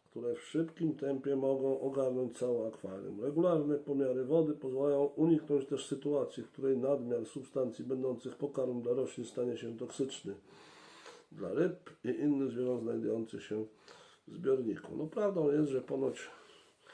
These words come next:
azotany są szkodliwe,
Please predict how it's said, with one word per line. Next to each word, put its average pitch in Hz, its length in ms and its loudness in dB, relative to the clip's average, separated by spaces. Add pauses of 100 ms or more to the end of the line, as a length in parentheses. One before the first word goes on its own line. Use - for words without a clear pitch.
(600)
azotany 123 920 2 (680)
są - 440 -8
szkodliwe, 156 1040 -2